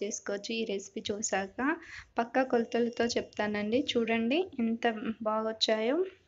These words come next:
చాలా సాఫ్ట్‌గా చాలా బాగున్నాయి కదండి. ఇప్పుడు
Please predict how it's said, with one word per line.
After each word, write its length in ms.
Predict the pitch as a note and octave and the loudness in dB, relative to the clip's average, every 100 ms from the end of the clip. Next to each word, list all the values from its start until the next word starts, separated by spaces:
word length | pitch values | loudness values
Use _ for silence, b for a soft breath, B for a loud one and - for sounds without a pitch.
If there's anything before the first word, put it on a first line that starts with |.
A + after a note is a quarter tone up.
| _ _ b b b b _ _ _ _ - A#3+ | _ _ b b b b _ _ _ _ -2 4
చాలా 180 | A3+ A#3 | 4 4
సాఫ్ట్‌గా 520 | A3 A3+ - A3+ A3 A3 - | 2 2 -2 -2 0 -2 -2
చాలా 200 | A3+ G#3+ G#3+ | -4 -2 0
బాగున్నాయి 440 | G#3+ G#3+ G#3+ G#3 G#3 | 0 0 -2 -2 -2
కదండి. 380 | G#3 G#3 A3 E4 G#4 - _ - A3+ | -4 -2 -2 -2 -2 -10 _ -12 -2
ఇప్పుడు 180 | A#3+ | 0